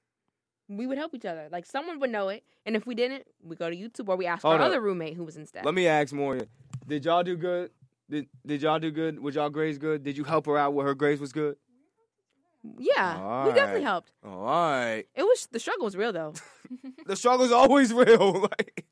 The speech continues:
Speaker 1: But no, like, stat was just a hard, hard class. Like, I don't understand.
Speaker 2: Mm-hmm.
Speaker 1: And it wasn't even stat. It was, like, quantitative methods of business one.
Speaker 2: What?
Speaker 1: A-,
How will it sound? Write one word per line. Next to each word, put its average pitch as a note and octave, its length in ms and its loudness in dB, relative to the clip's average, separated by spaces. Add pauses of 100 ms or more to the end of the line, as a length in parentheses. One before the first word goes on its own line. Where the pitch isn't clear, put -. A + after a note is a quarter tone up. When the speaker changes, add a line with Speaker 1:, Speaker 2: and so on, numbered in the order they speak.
(160)
Speaker 1:
But D4 180 0
no, D#4+ 320 4
like, A3 360 -4 (340)
stat B3+ 460 2
was A#3+ 120 -4
just G#3 220 -10
a F3 100 -6
hard, F3 360 -6
hard D#3 260 -14
class. - 400 -12
Like, - 160 -14
I F3+ 100 -4
don't A3 160 -8
understand. E3+ 640 -10 (220)
Speaker 2:
Mm-hmm. A#2 400 -12
Speaker 1:
And D#4+ 100 2
it F#4 80 0
wasn't G4+ 300 0
even C4 200 -6
stat. - 460 -4 (300)
It D4 60 -8
was, F4+ 140 -2
like, D#4 200 0
quantitative B3 580 -6
methods G3+ 360 -6
of F#3+ 120 -6
business F#3+ 340 -6
one. D#3 280 -10
Speaker 2:
What? A2 100 -20 (160)
Speaker 1:
A-, A#3+ 40 -10